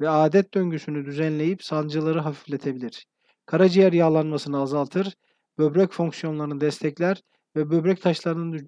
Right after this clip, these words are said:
küçülmesine yardımcı olabilir. Ancak bazı kişiler için dikkat gerekir.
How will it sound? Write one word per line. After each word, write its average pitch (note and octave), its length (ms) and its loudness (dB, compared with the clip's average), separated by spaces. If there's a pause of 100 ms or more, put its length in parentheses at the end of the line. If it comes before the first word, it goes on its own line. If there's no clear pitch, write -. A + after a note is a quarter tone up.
küçülmesine D#3+ 560 -6
yardımcı D3+ 400 -4
olabilir. C#3 500 -6 (180)
Ancak G#3 360 4
bazı G3+ 260 10
kişiler - 360 0
için F#3 240 -4
dikkat F3 300 -2
gerekir. D3+ 560 -2